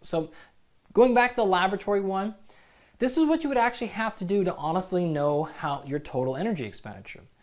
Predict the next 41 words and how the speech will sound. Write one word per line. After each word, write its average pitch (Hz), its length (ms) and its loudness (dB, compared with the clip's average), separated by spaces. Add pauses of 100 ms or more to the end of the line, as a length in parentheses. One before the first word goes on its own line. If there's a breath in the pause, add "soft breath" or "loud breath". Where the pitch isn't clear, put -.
(220 soft breath)
So - 100 -2
you 185 100 2
can 196 120 0
see 240 160 0
in 233 60 2
the 214 60 0
picture 214 440 0
over 180 260 2
here 240 320 2
with 202 140 2
the 170 60 -4
lady 180 280 4
laying 143 300 -4
down, 202 420 -2 (1080)
she's 240 220 -2
actually 240 300 0
getting 185 300 4
her 170 140 -2
basal 151 360 -2
metabolic 139 480 -4
or 131 60 -4
resting 131 280 -4
metabolic 117 440 -8
rate 113 140 -10
assessed. 143 440 -8
So 139 60 -8
you 143 80 -4
have 143 120 -2
to 147 80 -8
lay 123 220 -2
in 175 80 0
a - 20 0
laboratory 143 640 -2
with 143 100 -6
the 147 60 -8
big 143 260 -6
ho-, 139 420 -4
hood 143 160 -6
over 131 140 -4
your 135 140 -4
face 113 460 -14